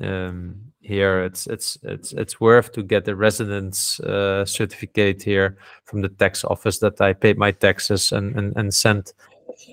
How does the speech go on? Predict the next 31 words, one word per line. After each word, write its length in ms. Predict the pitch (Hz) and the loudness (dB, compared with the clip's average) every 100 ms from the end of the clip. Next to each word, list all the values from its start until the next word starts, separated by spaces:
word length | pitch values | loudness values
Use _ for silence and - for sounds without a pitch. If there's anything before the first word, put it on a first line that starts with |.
| - - _ _ _ _ | -20 -20 _ _ _ _
sent 320 | - 120 110 | 2 4 4
half 360 | 101 113 117 - | 6 8 8 6
a 60 | 120 | 2
package 480 | - 113 - - | 4 4 4 2
of, 260 | 117 - - | 2 0 0
uh, 180 | 117 113 - | 2 4 4
A 120 | 123 | 4
four 300 | - 143 151 | 6 6 6
paper, 500 | 156 127 117 104 92 | 6 4 4 2 2
right? 340 | 95 120 131 - 120 | 0 -2 -4 -8 -2
Uh, 360 | 110 104 101 98 | 0 0 -2 -4
that's, 280 | 104 - | -6 -6
that's 340 | 156 120 107 - | -4 -2 -2 0
reality. 460 | 110 123 143 - 98 | 4 4 4 0 -6
That's 240 | 104 - | -6 -4
what 100 | 110 | 0
I've 120 | 107 | 2
done. 220 | 110 120 101 | 4 2 2
But, 200 | 95 - - _ _ _ _ - | -2 -4 -18 _ _ _ _ -8
you 100 | 131 | 0
know, 220 | 131 123 | 6 6
twenty 340 | 123 180 170 156 | 6 4 2 2
twenty-seven, 640 | 156 139 139 - 117 104 | 2 2 0 0 -2 0
if 140 | 117 113 | -2 2
they're 160 | 131 | 2
really 260 | 123 151 147 | 4 2 2
able 220 | 139 135 | 0 -2
to 160 | - 131 | -4 -4
implement 560 | 131 135 123 120 117 | -4 -4 -2 -4 -4
this, 360 | 117 110 - - | -6 -6 -6 -2
uh, 360 | 113 110 107 | -2 0 -4